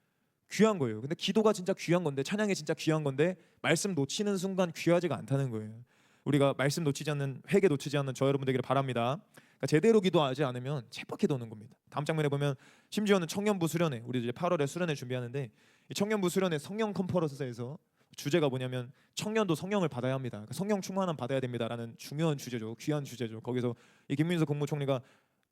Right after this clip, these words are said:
어, 국무총리 되기 전인데 연설을 하고 강의를 하고 설교를 합니다. 그러니까 성령을 받자고 또 받는다고 말하면서도 이재명의 오른팔 분들을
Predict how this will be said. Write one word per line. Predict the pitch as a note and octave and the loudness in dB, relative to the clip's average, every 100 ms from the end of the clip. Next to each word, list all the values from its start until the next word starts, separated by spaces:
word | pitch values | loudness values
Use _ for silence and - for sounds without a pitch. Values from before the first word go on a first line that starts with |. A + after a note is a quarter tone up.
| - | -12
어, | |
국무총리 | B2 D#3 F#3+ E3 | -8 -2 0 2
되기 | C#3+ C3 | 2 2
전인데 | C3 C3+ A#2 A2+ D3 | 0 -4 -4 -6 -2
연설을 | C3 D#3+ F#3+ F3+ F3+ | 0 4 4 4 4
하고 | E3 | 2
강의를 | D3+ - D3 D3 | -2 -2 0 2
하고 | C3+ | 2
설교를 | C3 F3+ F3 D3+ | 2 4 4 4
합니다. | D#3+ B2+ A2 _ _ _ | 0 -4 -10 _ _ _
그러니까 | D3 | -6
성령을 | F#3 A#3+ A#3+ G#3 | -2 2 4 4
받자고 | F3+ C#3+ - F#3+ F3 F3+ | 2 -6 2 2 4 2
또 | E3 | 0
받는다고 | - D#3 F#3 F3 D#3 | -2 0 2 4 2
말하면서도 | B2 C#3 D#3 D3+ C#3+ C#3 E3+ F3+ _ _ - | 2 2 0 0 0 2 2 0 _ _ 0
이재명의 | C#3 D#3+ D3+ | 2 4 2
오른팔 | B2 C#3 E3 E3+ D#3+ | 4 2 2 4 4
분들을 | D3 C#3 C3+ C3+ D#3+ | 2 0 2 4 2